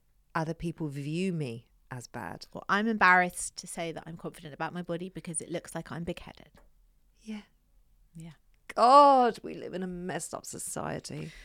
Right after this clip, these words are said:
Speaker 2: I don't think about my body, except sometimes I notice I'm not as strong as others, but that doesn't make me lack confidence in myself. Good.
Speaker 1: The brilliant thing about my gym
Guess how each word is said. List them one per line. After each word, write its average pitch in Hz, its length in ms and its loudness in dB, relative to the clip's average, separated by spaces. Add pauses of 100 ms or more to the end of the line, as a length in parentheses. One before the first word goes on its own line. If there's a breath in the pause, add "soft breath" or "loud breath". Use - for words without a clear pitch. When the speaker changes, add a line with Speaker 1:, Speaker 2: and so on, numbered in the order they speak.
(200 loud breath)
Speaker 2:
I 294 100 2
don't 349 320 6
think 294 340 -2
about 302 220 4
my - 120 -2
body, 214 460 2
except - 380 -4
sometimes 214 640 0
I 196 80 0
notice 214 360 -2
I'm 208 120 0
not 214 140 -2
as 208 80 -4
strong 247 420 2
as 185 120 0
others, 139 440 -6 (220 soft breath)
but 175 120 -4
that 202 120 2
doesn't 208 300 4
make 185 200 -4
me 180 140 -4
lack 175 240 0
confidence - 760 -6
in 160 140 -6
myself. - 800 -8 (840)
Good. - 200 -4 (1200 loud breath)
Speaker 1:
The 285 100 -4 (180)
brilliant 330 380 2
thing 262 200 -6
about 180 280 -2
my 180 100 -4
gym 151 400 -4